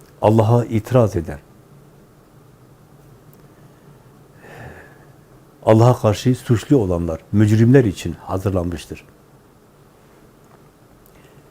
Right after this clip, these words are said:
Müminler de cehenneme düşmez bu arada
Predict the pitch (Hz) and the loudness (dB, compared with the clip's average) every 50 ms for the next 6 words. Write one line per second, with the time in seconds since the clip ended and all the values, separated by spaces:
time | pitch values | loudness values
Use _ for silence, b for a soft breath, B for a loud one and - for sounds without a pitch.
0 | b _ - 120 117 113 110 107 107 107 104 113 113 117 113 - 113 110 113 107 | b _ 2 4 6 6 6 4 2 2 0 0 -2 -2 -4 -6 -4 0 2 2
1 | 107 104 101 104 107 117 113 110 107 107 - - 113 98 87 87 92 87 85 90 | 2 2 2 0 -2 -2 -4 -6 -8 -6 -4 -2 -2 -2 -2 -2 -4 -4 -4 -4
2 | 87 87 113 131 | -2 -2 -4 -4